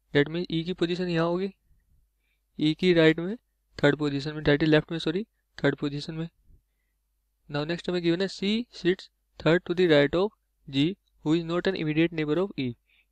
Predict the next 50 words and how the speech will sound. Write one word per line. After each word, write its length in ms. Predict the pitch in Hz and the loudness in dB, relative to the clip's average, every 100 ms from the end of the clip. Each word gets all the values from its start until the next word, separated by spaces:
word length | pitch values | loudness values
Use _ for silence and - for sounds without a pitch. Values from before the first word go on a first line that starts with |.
| - | 0
E 140 | 160 180 | 2 2
का 80 | |
नेबर 280 | 185 170 165 | 2 2 0
नहीं 140 | 156 147 | -2 -2
है, 60 | |
मतलब 200 | 151 151 | -2 -2
G 80 | 147 | -2
यहाँ 240 | 170 143 | 0 0
पे 120 | 131 151 | 2 0
भी 80 | |
नहीं 140 | 170 175 | 0 2
बैठ 240 | 170 170 | 2 2
सकता, 320 | - - 202 220 _ _ _ _ _ _ - | 0 -6 -6 -6 _ _ _ _ _ _ -6
यहाँ 180 | 139 131 | -2 0
पे 100 | 147 | -2
भी 80 | 156 | -4
नहीं 100 | 156 | 0
बैठ 220 | 160 151 | 2 2
सकता। 300 | 156 - 170 _ _ _ _ _ _ | -4 -8 -12 _ _ _ _ _ _
तो 80 | 147 | -4
G 180 | 143 170 | -2 -2
की 100 | 180 | 0
पोजीशन 320 | 175 180 180 | 0 0 -2
कौन 200 | 180 175 | -4 -2
सी 120 | 180 | 2
आएगी? 240 | 175 196 - _ _ - | 2 2 -4 _ _ 0
Like 220 | 147 156 | 2 4
अगर 180 | 170 180 | 6 4
हम 140 | 180 175 | 2 0
G 160 | 160 165 | -2 -2
को 100 | 185 | 0
यहाँ 220 | 151 147 | 0 2
पे 120 | 170 175 _ _ _ _ _ - | 0 -2 _ _ _ _ _ -4
सिट 220 | 165 - | -4 2
कराएं 380 | 160 147 143 208 _ _ _ _ _ _ _ _ _ _ _ _ _ _ _ _ | 4 4 2 -4 _ _ _ _ _ _ _ _ _ _ _ _ _ _ _ _
तो 100 | 151 156 - _ _ _ _ | -4 -4 -6 _ _ _ _
C 240 | - 170 175 | -2 -2 0
की 100 | 190 | -4
इस 60 | |
पोजीशन 360 | - 175 180 180 | -2 -2 -2 -4
कौन 200 | 185 180 | -4 2
सी 80 | 180 | 4
आ 40 | |
जाएगी? 220 | 175 175 | 4 4
That 200 | 175 180 - _ _ - | 2 0 -2 _ _ 0
third 240 | 160 175 | 2 4
to 80 | 180 | 2
the 80 | 190 | 4
right 240 | 170 165 | 4 4
of 60 | 180 | -2